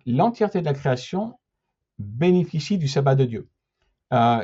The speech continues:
et ça, c'est fascinant parce que ça veut dire que c'est la création entière dont il est question ici, tout ce que Dieu a créé, tout ce qui est à sa gloire, et tout ce qui sera, euh,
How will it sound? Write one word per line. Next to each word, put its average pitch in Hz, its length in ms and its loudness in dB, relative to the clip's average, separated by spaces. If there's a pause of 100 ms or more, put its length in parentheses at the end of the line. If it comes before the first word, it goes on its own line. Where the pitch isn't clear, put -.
et 135 60 0
ça, 233 120 2
c'est 233 120 -2
fascinant 196 360 0
parce 160 120 -8
que - 60 -14
ça 139 60 0
veut 151 40 2
dire 220 100 2
que - 60 -16
c'est 139 220 -6 (320)
la 131 120 -2
création 202 560 0
entière 214 280 -2
dont 160 100 0
il 147 120 0
est 139 60 -2
question 139 300 2
ici, 202 360 -4 (540)
tout 247 120 2
ce 233 60 2
que 196 80 -2
Dieu 156 140 0
a 139 80 2
créé, 139 400 0 (420)
tout 226 120 2
ce 214 60 0
qui 196 80 -6
est 160 80 -4
à 147 60 2
sa 139 140 0
gloire, 156 380 0 (540)
et 135 120 2
tout 220 140 0
ce 220 60 -2
qui 160 140 -10
sera, 156 440 2
euh, 110 340 0